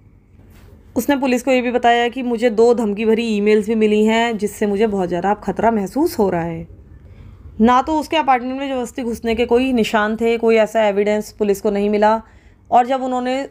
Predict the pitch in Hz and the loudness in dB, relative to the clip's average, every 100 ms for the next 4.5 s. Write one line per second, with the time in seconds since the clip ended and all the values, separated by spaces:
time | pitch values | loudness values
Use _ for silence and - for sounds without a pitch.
0 | - 262 220 196 247 262 247 233 233 226 | -4 -4 0 2 4 2 0 0 0 0
1 | - 269 277 - 233 220 254 233 220 220 | -2 -2 -2 0 2 2 0 -2 0 2
2 | 233 262 - - 226 220 247 233 262 311 | 0 -2 -8 -8 -6 0 2 2 0 -4
3 | - _ _ - _ - - - - 240 | -18 _ _ -20 _ -20 -20 -4 0 0
4 | 240 254 254 285 311 | 2 0 0 -2 -4